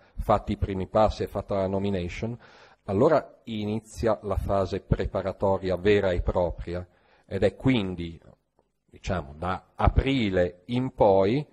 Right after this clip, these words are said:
che devi lavorare per la formalizzazione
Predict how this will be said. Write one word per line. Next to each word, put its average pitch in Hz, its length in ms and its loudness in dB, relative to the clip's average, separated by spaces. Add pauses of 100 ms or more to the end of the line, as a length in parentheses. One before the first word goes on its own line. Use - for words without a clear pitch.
(540)
che 135 140 2
devi 98 300 0
lavorare 101 600 2
per - 200 0
la 90 100 -2
formalizzazione 104 1800 2